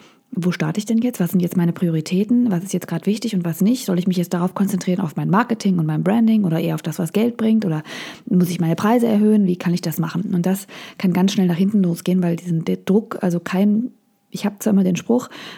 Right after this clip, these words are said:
„Pressure makes diamonds“, also unter Druck entstehen Diamanten, das sehe ich auch noch so,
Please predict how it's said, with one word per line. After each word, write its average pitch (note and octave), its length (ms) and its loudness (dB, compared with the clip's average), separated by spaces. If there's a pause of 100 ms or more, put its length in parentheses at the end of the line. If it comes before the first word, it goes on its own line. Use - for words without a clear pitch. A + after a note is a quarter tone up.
„Pressure G#3+ 280 4
makes G3 280 2
diamonds“, A3+ 500 4
also F#3 240 2
unter F#3 220 2
Druck G3+ 360 -2
entstehen G3+ 400 2
Diamanten, G3 560 2
das E3 200 -4
sehe F#3+ 180 4
ich B3+ 220 0
auch A#3+ 100 -4
noch B3+ 140 4
so, D4 240 -2